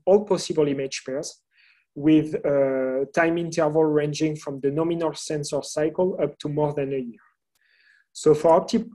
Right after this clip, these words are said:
optical data, we also filter, filter our images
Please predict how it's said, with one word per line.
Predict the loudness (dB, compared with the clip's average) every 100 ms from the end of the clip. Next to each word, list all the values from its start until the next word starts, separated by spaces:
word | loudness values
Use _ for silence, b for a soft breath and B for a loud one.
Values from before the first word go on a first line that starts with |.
| _
optical | 0 0 0 0
data, | 2 0 2 2
we | 2
also | 0 -2 -4 -6
filter, | -6 -2 -2 0 0 0 -2 -12
filter | -6 -6 0 -2 0
our | -4 -2
images | -2 -2 -2 0 0 -2